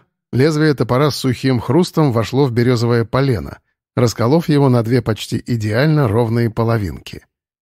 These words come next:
За спиной послышался шорох, и рука сама непроизвольно покрепче сжала топор. "Э, уважаемый". Невысокий, какой-то плюгавенький с виду человечек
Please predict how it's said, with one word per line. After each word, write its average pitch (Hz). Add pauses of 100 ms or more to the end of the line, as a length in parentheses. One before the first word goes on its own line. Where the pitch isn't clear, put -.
(220)
За 113
спиной 170
послышался 135
шорох, 156 (340)
и 127
рука 127
сама 123
непроизвольно 139
покрепче 127
сжала 123
топор. - (720)
"Э, - (140)
уважаемый". 160 (540)
Невысокий, 127
какой-то 131
плюгавенький 139
с -
виду 131
человечек 123